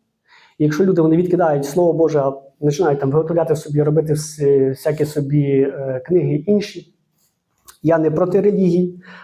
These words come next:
але я за те, щоб люди всі були спасені і жили правильно,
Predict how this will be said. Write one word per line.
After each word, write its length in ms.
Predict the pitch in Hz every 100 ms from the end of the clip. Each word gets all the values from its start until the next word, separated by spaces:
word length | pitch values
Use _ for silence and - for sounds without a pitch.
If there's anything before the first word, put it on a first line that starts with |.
| -
але 180 | 143 156
я 100 | 165
за 100 | 147
те, 140 | 147 170
щоб 180 | 143
люди 140 | 160 147
всі 160 | 147
були 180 | 143 139
спасені 540 | 143 139 135 127 123 - - - _
і 60 | 139
жили 260 | 139 151
правильно, 640 | 139 127 156 185 160 135